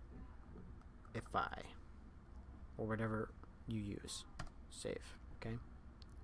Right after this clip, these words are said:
Save. So you're gonna do this a couple more times using whatever filters you want.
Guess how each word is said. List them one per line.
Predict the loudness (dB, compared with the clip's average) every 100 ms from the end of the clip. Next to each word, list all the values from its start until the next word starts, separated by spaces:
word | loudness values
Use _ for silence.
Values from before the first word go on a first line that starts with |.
| -6 -4
Save. | -2 -2 -2 -4 -4 -6 -6 -6 -6
So | 12 12
you're | 12
gonna | 12 12
do | 12 12
this | 12 12 12 10 4 -2 6
a | 12
couple | 12 12
more | 12
times | 12 12 12 12 10 4 -2 -8 -8 -8 -6 -8 -8 -8 -8 -8 -6 2
using | 10 12 12
whatever | 12 12
filters | 12 12 12 12 12
you | 12
want. | 12 12 10